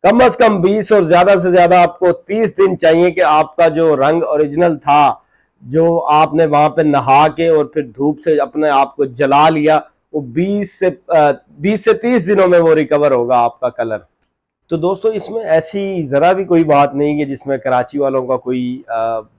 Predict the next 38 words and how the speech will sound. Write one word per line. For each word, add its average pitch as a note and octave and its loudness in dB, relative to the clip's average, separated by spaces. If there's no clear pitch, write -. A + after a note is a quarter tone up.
मजाक A#2 -6
उड़ाया A#2 -4
जा A2 -4
रहा B2+ -4
हो, F#3+ -6
बल्कि C3 -2
ये F3 2
बहुत D#3 0
interesting C#3+ -2
experience D3+ -2
था D3+ 0
जो D3+ 0
आपसे B2 -4
share C3 -6
करना, B2+ -6
अ, A#2+ -2
इसमें B2 -4
मकसद B2 -8
था। C3 -4
और A#2 -4
किसी C3+ -8
दूसरे C3+ -10
city C#3+ -8
में C#3 -2
जो C3 -2
अब A#2+ -8
आप A#2 -4
जाते A2+ -6
हैं C3 -6
तो C3 -6
आपको A#2+ -6
जो C3+ -4
interesting D3 -4
words C#3+ 0
मिलते A#2+ -6
हैं A#2 -4
languages A#2 -8
के, - -14